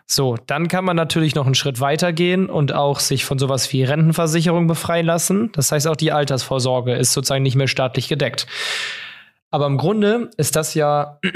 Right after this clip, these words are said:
<clears throat> eine, eine Entscheidung, dass man die Kontrolle selbst übernehmen möchte über diese Faktoren. Weil du könntest ja auch <clears throat> dir neben deinem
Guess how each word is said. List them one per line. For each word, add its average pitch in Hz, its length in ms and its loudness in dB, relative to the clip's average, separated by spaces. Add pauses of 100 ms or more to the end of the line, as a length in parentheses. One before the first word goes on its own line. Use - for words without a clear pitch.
(160)
<clears throat> 131 340 0
eine, 135 560 0 (800)
eine 135 200 0
Entscheidung, 170 880 0 (1400)
dass 156 300 -2
man 156 320 2
die 139 120 2
Kontrolle 143 640 0
selbst 139 680 -2
übernehmen 135 640 2
möchte 120 560 -2 (200)
über 135 180 2
diese 127 180 2
Faktoren. 131 540 -4 (500)
Weil 156 600 0 (440)
du 127 120 -2
könntest 175 460 -2
ja 127 200 0
auch 196 360 -2 (140)
<clears throat> - 360 -6
dir 135 600 0 (260)
neben 180 460 0
deinem 139 560 0